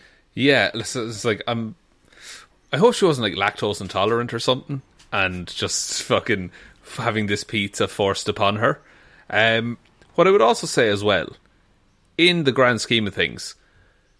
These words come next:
this is a, this is quite a small story, but this is going to be in that family for years. Like,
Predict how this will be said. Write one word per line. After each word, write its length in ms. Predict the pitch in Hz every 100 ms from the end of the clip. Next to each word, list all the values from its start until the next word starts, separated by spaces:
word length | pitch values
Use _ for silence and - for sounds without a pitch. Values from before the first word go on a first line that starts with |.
| _
this 200 | 170 165
is 120 | 139
a, 100 | 120
this 120 | - 139
is 160 | 120
quite 260 | - 135 110
a 60 |
small 320 | 104 117 110 101
story, 480 | - 110 120 135 - _ _
but 120 | 113
this 200 | 147 160
is 100 | 170
going 220 | 143 151 127
to 60 |
be 120 | 113 113
in 240 | 113 113
that 200 | 104 92
family 500 | - 101 98 90 87
for 260 | - - 90
years. 760 | 87 90 85 - - - - - - - - 98
Like, 240 | 92 85